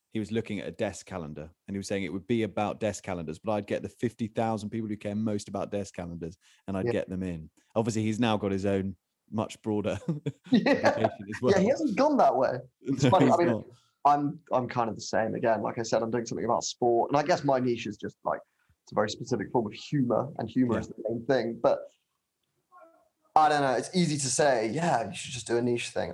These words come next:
Speaker 2: I, look, personally, I'm not someone who, I don't really like doing B two B. I like doing consumer-facing stuff. I like doing stuff that I'm into. So I'm never gonna go that niche, which is a big handicap when it comes to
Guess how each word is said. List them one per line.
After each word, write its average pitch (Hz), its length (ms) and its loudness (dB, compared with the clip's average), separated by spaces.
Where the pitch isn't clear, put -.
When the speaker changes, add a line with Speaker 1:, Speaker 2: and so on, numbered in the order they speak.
Speaker 2:
I, 220 160 6
look, 208 280 0
personally, 165 380 2
I'm 127 120 2
not 131 160 2
someone 123 340 0
who, 117 200 -8
I 131 60 0
don't 156 180 2
really 143 220 2
like 123 220 4
doing 120 160 -2
B 117 160 -2
two - 140 -6
B. 113 340 -4
I - 60 2
like 127 200 4
doing 127 140 0
consumer-facing 110 760 -4
stuff. 104 320 0
I 107 80 -6
like 120 160 4
doing 123 140 0
stuff 120 240 -2
that 82 80 0
I'm 110 100 0
into. 110 400 -4
So - 140 0
I'm 135 180 0
never 160 160 -4
gonna 123 140 -2
go 117 140 0
that 110 320 0
niche, 110 280 -6
which - 160 -8
is 123 60 -4
a 127 60 -2
big 131 340 2
handicap 113 580 0
when - 120 -4
it - 60 -10
comes 123 200 -6
to - 160 -6